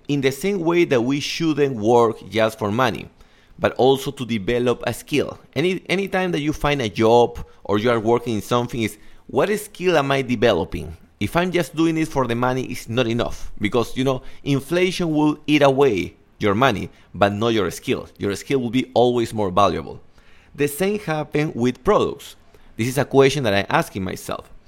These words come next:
I'm not going to sell products that just make money.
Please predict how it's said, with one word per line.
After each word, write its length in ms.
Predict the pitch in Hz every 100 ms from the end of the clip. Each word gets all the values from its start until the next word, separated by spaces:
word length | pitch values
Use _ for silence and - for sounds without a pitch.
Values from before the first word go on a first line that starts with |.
| - _ _ _
I'm 140 | 120 170
not 160 | 208
going 220 | 180 196 185
to 100 | 160
sell 180 | 165
products 380 | 156 156 151 156
that 140 | 123 107
just 260 | 120 117
make 180 | 117 110
money. 440 | 107 120 101 76